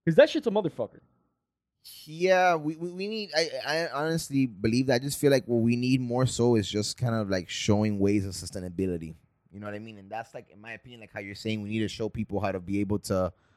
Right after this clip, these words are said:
Speaker 2: um, take, you know, control of their own finances, you know, so they can sustain.
Speaker 1: Yeah.
Speaker 2: I feel like it also has to go, like, a step further in showing people how to, like,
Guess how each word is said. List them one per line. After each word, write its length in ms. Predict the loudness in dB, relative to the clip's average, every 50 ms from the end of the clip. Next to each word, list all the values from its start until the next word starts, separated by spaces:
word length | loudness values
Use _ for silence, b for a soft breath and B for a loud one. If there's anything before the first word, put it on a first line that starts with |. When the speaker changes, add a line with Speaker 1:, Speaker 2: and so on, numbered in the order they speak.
| _ _ -4
Speaker 2:
um, 300 | -2 0 0 0 -2 -6 -2
take, 180 | 0 0 0 0 _ _ _ _
you 100 | -20 -14
know, 360 | -12 -8 -6 -6 -6 -8 -10 _
control 380 | -6 -6 -6 -2 0 2 2 2
of 60 | 2
their 120 | 0 -2
own 100 | -2 -4
finances, 800 | -6 -6 -6 -4 -4 -4 -6 -8 -10 -10 -12 -16 -16 -16 -16 -18
you 80 | -16 -16
know, 80 | -16
so 140 | -14 -10 -10
they 80 | -10 -10
can 160 | -10 -14 -16
sustain. 560 | -14 -16 -16 -14 -14 -14 -14 -14 -16 -18 -20 _ _ _ -8
Speaker 1:
Yeah. 180 | -4 -2 -2
Speaker 2:
I 60 | -2
feel 160 | -2 -2 -2 -4
like 140 | -2 -2
it 20 | 0
also 240 | -2 -2 0 0 -2
has 120 | -4 -4 -4
to 100 | -8 -8
go, 220 | 0 2 4 4
like, 220 | 4 4 2 0 -4
a 80 | -8
step 260 | -6 -4 -4 -4 -4 _ -4
further 280 | -2 -2 0 0 -2
in 120 | -4 -4 -8
showing 280 | -8 -6 -4 -4 -6
people 340 | -6 -6 -8 -6 -4 -6 -4
how 120 | -2 -2
to, 100 | -2 -2
like, 300 | -4 -4 -6 -8 -8 -10